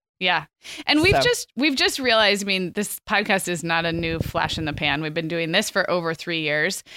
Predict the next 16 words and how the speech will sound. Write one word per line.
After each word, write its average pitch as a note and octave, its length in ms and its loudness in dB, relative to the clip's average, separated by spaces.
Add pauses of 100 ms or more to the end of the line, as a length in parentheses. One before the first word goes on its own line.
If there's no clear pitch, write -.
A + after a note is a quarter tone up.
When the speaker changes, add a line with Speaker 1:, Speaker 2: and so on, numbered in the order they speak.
(260)
Speaker 1:
Um, G#3 320 2 (100)
but B3+ 100 4
w-, A3 180 0 (100)
the B3+ 140 4
more D4 260 4
topics C4+ 400 0
we A3 100 0
cover, G3+ 460 4
we G3 160 2
realize F#3 380 4
sometimes A#3+ 800 2
there G3 140 2
are F#3 120 4
topics G3+ 520 0
that F3 240 2
would F#3 200 0